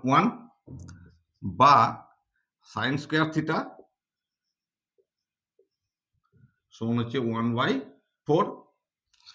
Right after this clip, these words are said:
বা sin theta সমান হচ্ছে root over one by four সমান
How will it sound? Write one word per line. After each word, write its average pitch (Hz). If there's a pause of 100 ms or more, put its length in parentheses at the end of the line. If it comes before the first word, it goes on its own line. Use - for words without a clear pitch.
(400)
বা 110 (640)
sin 110 (100)
theta 117 (2750)
সমান 104
হচ্ছে 107 (1500)
root 117
over 123 (520)
one 117
by 127 (120)
four 185 (680)
সমান 127